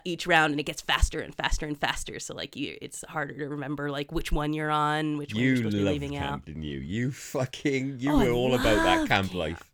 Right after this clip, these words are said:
Speaker 1: Yeah, I was a big fan of camp, and I was a Girl Scout,
Speaker 2: <laughs>
Speaker 1: so, like, <laughs>
Speaker 2: Okay.
Speaker 1: you know, all of this stuff was, you know, a big part of my early
Speaker 2: <laughs>
Speaker 1: life. But yeah,
Speaker 2: Yeah.
Speaker 1: maybe someday I will actually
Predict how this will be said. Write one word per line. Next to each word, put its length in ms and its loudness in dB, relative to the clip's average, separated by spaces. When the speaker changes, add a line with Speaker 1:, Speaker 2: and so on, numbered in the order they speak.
Speaker 1:
Yeah, 500 -8
I 20 -20
was 120 -20
a 20 -20
big 160 -16
fan 160 -8
of 80 -10
camp, 160 -6
and 100 8
I 40 8
was 100 8
a 60 2
Girl 240 4
Scout, 360 2
Speaker 2:
<laughs> 40 -14
Speaker 1:
so, 360 4
like, 440 6
<laughs> 340 -16
Speaker 2:
Okay. 140 6
Speaker 1:
you 60 8
know, 280 4
all 320 6
of 120 0
this 180 -2
stuff 320 -6
was, 280 -8
you 160 -4
know, 240 -10
a 60 -10
big 320 -10
part 180 0
of 140 -10
my 300 -6
early 220 6
Speaker 2:
<laughs> 140 4
Speaker 1:
life. 260 -2
But 260 -4
yeah, 280 4
Speaker 2:
Yeah. 80 -4
Speaker 1:
maybe 220 4
someday 340 4
I 80 8
will 140 6
actually 720 0